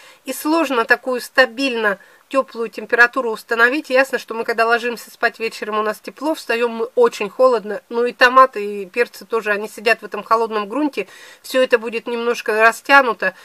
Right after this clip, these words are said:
Всё, до свидания. Желаю вам прекрасных посевов. Я вот в прош-, вчера показала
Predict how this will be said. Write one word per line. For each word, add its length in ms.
Всё, 220
до 100
свидания. 460
Желаю 420
вам 180
прекрасных 560
посевов. 680
Я 160
вот 80
в 60
прош-, 260
вчера 320
показала 680